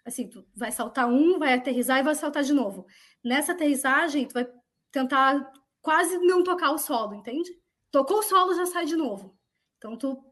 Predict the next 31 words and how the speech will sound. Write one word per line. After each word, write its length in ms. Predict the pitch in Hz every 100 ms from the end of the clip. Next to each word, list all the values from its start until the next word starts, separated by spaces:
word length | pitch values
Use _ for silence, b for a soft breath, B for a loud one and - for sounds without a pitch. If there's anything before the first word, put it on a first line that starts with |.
| _ _
começa 380 | - 269 262 262
a 60 | 285
melhorar 320 | 285 262 269
um 80 | 285
pouquinho 520 | 302 294 285 285 285
a 260 | 254 247 240
economia 460 | 247 269 262 254 254
de 100 | 254
movimento, 580 | 254 254 247 214 214 - b b -
porque 200 | 233 233
tu 140 | 202
vai 280 | 208 214 226
aprendendo 640 | 226 254 240 233 233 262
a 80 | 247
tirar 300 | 247 262 220
o 100 | 240
pé 180 | 254 226
mais 240 | 226 254
rápido 420 | - 226 226 233 233
do 80 |
chão, 400 | 247 - 214 262 339 b
diminuindo 420 | - 240 226 226
o 40 | 226
tempo 180 | 247 254
de 120 | -
contato 340 | 240 240 214
com 60 | 262
o 40 |
solo. 300 | 254 208 185 - _
E, 320 | 240 254 302
ah, 220 | - 262